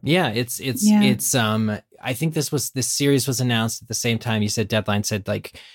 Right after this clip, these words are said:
Speaker 1: J K Rowling would be a producer on this show. And, and, and obviously I don't, I can't see a world where this is adapted where that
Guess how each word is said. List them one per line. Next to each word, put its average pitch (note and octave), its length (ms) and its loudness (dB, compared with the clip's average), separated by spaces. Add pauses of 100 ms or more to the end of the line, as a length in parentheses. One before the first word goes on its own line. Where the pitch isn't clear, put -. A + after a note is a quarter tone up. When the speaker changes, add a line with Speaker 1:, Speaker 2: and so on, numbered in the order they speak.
Speaker 1:
J A2+ 180 0
K A2+ 140 0
Rowling G#2+ 260 2
would G#2 120 0
be G#2 120 0
a G#2 60 0
producer C3 540 0
on F#2 220 -2
this G2 140 -6
show. G2 400 -4
And, F#2+ 180 -4
and, G#2+ 340 -2
and G2+ 400 -4 (640)
obviously D3 480 2
I A#2 80 2
don't, A2+ 160 -2
I G#2+ 40 -8
can't C#3+ 300 -4
see - 160 -2
a C3+ 80 2
world A#2+ 280 2
where A2+ 100 2
this A2+ 180 -2
is G2+ 80 -8
adapted G#2+ 460 -4
where G#2+ 120 -4
that F#2+ 220 -4